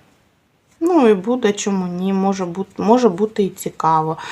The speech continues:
Але ж це через вісім петель.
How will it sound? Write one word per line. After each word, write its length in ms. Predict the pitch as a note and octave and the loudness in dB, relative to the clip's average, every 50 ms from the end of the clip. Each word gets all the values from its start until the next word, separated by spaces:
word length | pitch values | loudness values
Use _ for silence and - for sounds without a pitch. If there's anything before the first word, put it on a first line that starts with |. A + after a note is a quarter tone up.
| - - - - - | -12 -12 -12 -10 -4
Але 280 | - - F3 F#3 G3+ G#3+ | -2 -2 0 0 -2 -4
ж 100 | G3+ - | -4 -6
це 140 | - - F#3+ | -10 -10 -10
через 480 | G3 - - F#3+ - G3 F#3+ F#3 F#3 | -6 -6 -6 -4 -4 -6 -6 -6 -6
вісім 460 | F#3 G3 G3+ F#3+ - - - F#3+ F#3+ | -4 -4 -4 -4 -4 -6 -6 -6 -6
петель. 580 | F#3 - F#3+ F#3 F#3 - - B3+ C4 C4+ C4+ | -4 -4 -6 -6 -6 -2 0 0 2 2 0